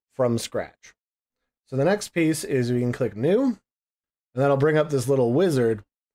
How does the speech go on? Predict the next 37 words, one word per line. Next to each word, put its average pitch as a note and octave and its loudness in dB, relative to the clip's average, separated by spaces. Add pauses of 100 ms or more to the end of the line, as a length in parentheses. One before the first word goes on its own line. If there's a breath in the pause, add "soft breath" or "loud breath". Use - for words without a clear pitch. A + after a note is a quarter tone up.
(180)
and B2+ -2
then C3 2
it'll C3 2
say, C#3 2
"Hey, D3 2
do A#2 -2
you C#3+ 2
want D#3 2
to D#3 2
use D#3 2
a D3 0
preset F#3 0
option? C3 0
Choosing G3+ 0
no D#3+ 4
will D3+ 0
cause C#3+ 0
the C#3+ 0
profile D#3+ 2
editor A#2+ 2 (320 soft breath)
to D3 -6
use D#3 0
a D#3+ 0
completely D#3+ -2 (100)
empty B2+ -2
gamepad A#2 0
profile." F#2 -4 (300 soft breath)
So - -4
if E3+ 2
you A3 4
want C#4+ 2
to A#3+ 4
literally G#3 2
bind D#3 2
everything C#3 2
from C3 -2
scratch, G2+ -6